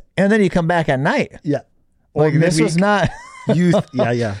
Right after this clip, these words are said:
Speaker 1: <laughs> I'll
Speaker 2: Yeah.
Speaker 1: tell you what, this is what, this was a, a huge change going to the A G, at least the, the A G church that we went to. Like, in, in the C R C days, right? And my, my parents, they'll still, they'll still do this. Like,
Speaker 2: Mm-hmm.
Speaker 1: you've got Sunday morning,
Speaker 2: Mm-hmm.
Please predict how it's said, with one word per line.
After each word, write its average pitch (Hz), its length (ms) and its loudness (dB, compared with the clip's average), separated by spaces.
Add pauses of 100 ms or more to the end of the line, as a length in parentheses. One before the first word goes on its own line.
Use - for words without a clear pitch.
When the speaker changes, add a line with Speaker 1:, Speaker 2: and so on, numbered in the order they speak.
Speaker 1:
<laughs> - 120 -16
I'll 208 160 0
Speaker 2:
Yeah. 202 60 -2
Speaker 1:
tell 240 140 2
you 220 100 4
what, 175 200 0
this 185 200 -2
is 196 60 -2
what, 170 260 0
this 175 200 -2
was 165 120 2
a, 139 200 0
a 127 120 0
huge 143 300 0
change 120 400 0
going 120 220 0
to 120 60 0
the 110 160 0
A 113 100 2
G, 113 280 -4
at 127 160 0
least 131 260 -2
the, 107 120 -6
the 113 240 -2
A 110 80 2
G 104 160 0
church 104 260 -2
that 95 120 0
we 101 100 2
went 80 180 -4
to. 92 140 -2 (420)
Like, 139 400 -2
in, 143 360 2
in 127 420 -2 (540)
the 123 120 0
C 160 200 0
R 117 120 2
C 208 180 0
days, 101 420 -2 (140)
right? 123 240 -4
And 170 160 2
my, 269 120 0
my 156 280 -2
parents, 127 400 -4
they'll 123 220 -2
still, 127 400 -2 (140)
they'll 135 140 -2
still 127 180 -6
do 113 120 -2
this. 95 140 -6
Like, 113 260 -2 (100)
Speaker 2:
Mm-hmm. 92 140 -12 (220)
Speaker 1:
you've 165 180 0
got 135 220 -2
Sunday 143 240 0
morning, 151 440 2
Speaker 2:
Mm-hmm. 107 260 -8